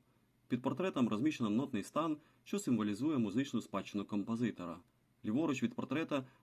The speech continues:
вертикально зазначено написи «Ігор Шамо» та роки життя митця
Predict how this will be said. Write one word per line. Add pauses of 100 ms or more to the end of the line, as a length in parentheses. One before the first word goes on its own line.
вертикально
зазначено
написи (400)
«Ігор (100)
Шамо» (300)
та
роки
життя
митця